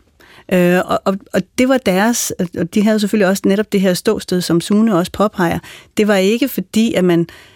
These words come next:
skulle se, altså, man har jo ikke sådan et arbejderparti, som tager vare på arbejderne generelt over hele landet. Du kigger på, på dig selv, det ståsted, du har for din egen overlevelses skyld. Og, og, og det er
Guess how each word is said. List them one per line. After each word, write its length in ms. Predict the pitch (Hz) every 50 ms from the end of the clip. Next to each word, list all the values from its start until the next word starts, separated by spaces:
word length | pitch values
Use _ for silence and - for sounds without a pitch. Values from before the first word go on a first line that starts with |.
| _ _
skulle 280 | - - - - 185 165
se, 140 | - - -
altså, 260 | 104 - 175 170 175
man 400 | - - 151 - - 175 185 180
har 100 | 175 180
jo 20 | 185
ikke 140 | 208 254 240
sådan 240 | - 185 175 -
et 100 | 160 156 - -
arbejderparti, 880 | - 165 175 180 - 185 170 165 165 151 - 160 - - - 175 170
som 180 | 160 - 156 160
tager 160 | - - 156
vare 260 | 156 135 135 165 180
på 140 | - - 165
arbejderne 680 | - - 143 156 175 180 180 160 127 151 156 151 151 156
generelt 480 | - 156 156 147 147 160 175 165 -
over 140 | 147 131 156
hele 160 | 156 170 175
landet. 280 | 175 165 170 185 190 -
Du 100 | 214 208 - _
kigger 280 | - - 247 240 - 277
på, 300 | - - - 208 185 175 - - - - - _ _
på 80 | - 214
dig 140 | 202 196 185
selv, 320 | - - - 269 269 - - _ _ _ _ _ _
det 100 | 240 233
ståsted, 500 | - - - 226 226 226 - - 233 220
du 100 | 208 208
har 360 | 185 - 214 208 214 - - -
for 120 | - -
din 180 | 202 - 202 - -
egen 320 | 160 160 165 185 220 - -
overlevelses 680 | 170 170 180 208 208 185 165 156 160 - - 175 -
skyld. 240 | - - - 175 160 - - - - - - - - _ -
Og, 160 | - 190 185 -
og, 80 | - 202 - _ - -
og 160 | - 202 - -
det 60 |
er 40 | 254